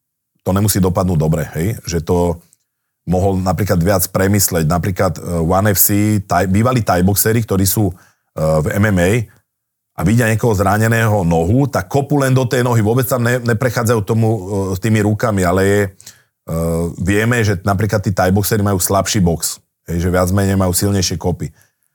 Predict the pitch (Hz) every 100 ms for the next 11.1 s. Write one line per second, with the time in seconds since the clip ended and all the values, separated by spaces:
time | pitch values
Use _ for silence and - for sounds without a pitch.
0 | _ - 90 104 113 110 107 107 85 98
1 | 110 - 98 107 95 95 90 87 98 95
2 | 104 101 110 90 90 - 95 101 107 95
3 | 95 90 98 110 95 107 92 85 78 104
4 | 104 90 101 95 98 95 98 90 101 98
5 | 85 107 107 95 92 - 95 82 - _
6 | - 85 87 87 82 76 - _ _ -
7 | 90 110 90 101 95 101 101 101 87 101
8 | 98 101 101 95 95 95 90 87 110 98
9 | 85 92 90 98 104 90 104 95 92 95
10 | 92 92 92 90 98 95 92 76 85 110